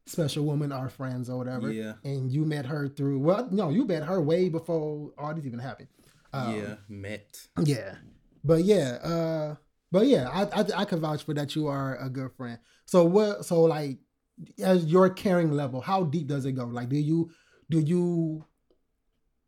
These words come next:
Speaker 1: invest in, like, your friend's personal life or whatever? Do you poke and prod about things they going through?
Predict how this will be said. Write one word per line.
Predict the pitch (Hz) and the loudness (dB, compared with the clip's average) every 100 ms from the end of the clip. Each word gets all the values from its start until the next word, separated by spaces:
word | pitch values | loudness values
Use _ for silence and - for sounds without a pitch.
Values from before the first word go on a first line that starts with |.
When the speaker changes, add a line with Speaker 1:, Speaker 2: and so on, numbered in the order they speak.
| _ _ _ - | _ _ _ 0
Speaker 1:
invest | 156 147 156 165 165 - _ - | 2 4 4 4 0 -4 _ -4
in, | 151 151 | -2 0
like, | 151 147 | -2 -4
your | 139 147 147 143 | -2 0 0 -2
friend's | - 160 147 | -2 -2 -2
personal | - - 160 160 151 | -4 -4 -4 -4 -6
life | 151 151 - | -6 -8 -8
or | 143 | -6
whatever? | 147 143 139 147 _ _ - | -6 -6 -6 -8 _ _ -2
Do | |
you | 143 151 | 2 2
poke | 135 175 156 160 | 0 2 2 2
and | 139 | -4
prod | - 156 151 | -4 -6 -4
about | 147 147 143 | -4 -4 -4
things | 156 151 151 | -2 -2 -2
they | 151 147 | -2 -4
going | 147 147 139 | -4 -4 -4
through? | 147 139 | -4 -6